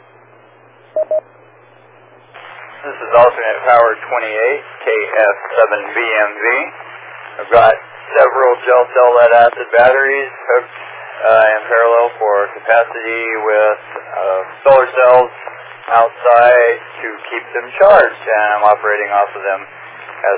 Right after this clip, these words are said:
we speak. I have several handhelds, and the chargers are also run, uh, from that same power source. This is alternate power twenty-eight,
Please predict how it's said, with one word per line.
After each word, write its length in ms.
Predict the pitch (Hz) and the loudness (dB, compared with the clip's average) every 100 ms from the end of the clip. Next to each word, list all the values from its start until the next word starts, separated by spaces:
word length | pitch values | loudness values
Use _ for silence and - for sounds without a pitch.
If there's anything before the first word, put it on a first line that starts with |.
| - | -6
we 80 | 107 - | -10 -4
speak. 220 | 185 - - - - - - - - - - 98 | -4 -4 -16 -20 -20 -20 -20 -20 -20 -20 -16 -10
I 160 | 98 | -10
have 80 | 98 | -8
several 320 | 107 104 104 | -6 -4 -4
handhelds, 640 | 107 107 107 110 107 104 - - - | -2 -2 -2 -2 -4 -6 -18 -18 -14
and 80 | 104 101 | -14 -10
the 60 | |
chargers 400 | - 104 107 110 | -2 -2 -2 -6
are 160 | 123 120 | 0 4
also 360 | 113 117 - 113 107 107 | 4 2 -2 -2 0 0
run, 200 | 107 107 107 - - - | 0 -4 -12 -20 -20 -8
uh, 160 | 98 98 | -4 -2
from 160 | 113 101 | -2 -2
that 160 | 98 - | -4 -4
same 160 | 104 92 | -8 -4
power 240 | - 85 - | 0 0 -2
source. 240 | 95 - - - - - - - - | -8 -8 -12 -16 -18 -16 -18 -18 -18
This 120 | - - | -18 -16
is 320 | 85 82 82 - - - - 98 | -14 -14 -16 -20 -20 -20 -8 -6
alternate 360 | 101 101 - - | -6 -6 -6 0
power 240 | 110 104 | 2 0
twenty-eight, 560 | 98 120 110 151 196 | 0 -4 0 0 -2